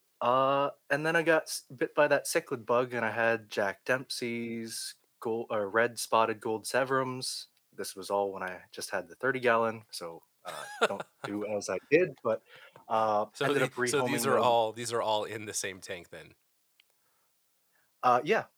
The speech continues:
Speaker 2: Okay, so you, you had, you had the
Speaker 1: So
Speaker 2: Thunderdome.
Speaker 1: It was a, yeah, it was just a wrestling match all day, every day, but they were beautiful fish, ended up rehoming them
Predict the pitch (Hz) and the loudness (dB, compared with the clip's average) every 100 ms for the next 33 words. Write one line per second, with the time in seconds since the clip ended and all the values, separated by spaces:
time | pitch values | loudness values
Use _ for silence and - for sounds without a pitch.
0 | _ 98 98 90 - - - 120 120 113 | _ -12 -10 -10 -4 -4 -4 -6 0 0
1 | 98 113 113 113 110 - 92 90 85 80 | 0 -4 -4 -4 -6 -2 -2 -2 -12 -14
2 | 78 _ _ _ _ _ _ _ _ _ | -18 _ _ _ _ _ _ _ _ _
3 | _ _ - _ _ 123 131 131 120 127 | _ _ -20 _ _ 0 2 2 0 2
4 | 123 120 113 - 110 107 110 107 104 107 | 4 2 -4 -6 -2 -2 0 -4 -6 -8
5 | 101 85 - 110 104 104 - - _ _ | -8 -8 -8 -10 -10 -12 -12 -18 _ _
6 | - 107 - 107 104 - 107 101 95 92 | -14 -10 -4 0 0 -2 -8 -2 -2 -2
7 | - - - 101 104 101 95 92 104 107 | -10 -14 -6 -4 -2 -4 -6 -8 -6 -4
8 | 98 107 107 101 101 - 110 107 113 110 | -2 0 0 -4 -12 -4 -4 -2 -2 -2
9 | 117 117 110 - - 107 113 - - 117 | -4 -8 -8 -12 -4 -4 -4 -8 -10 -6
10 | 110 107 117 107 110 110 107 107 104 104 | -4 -4 -4 -4 -4 -4 -4 -4 -4 -8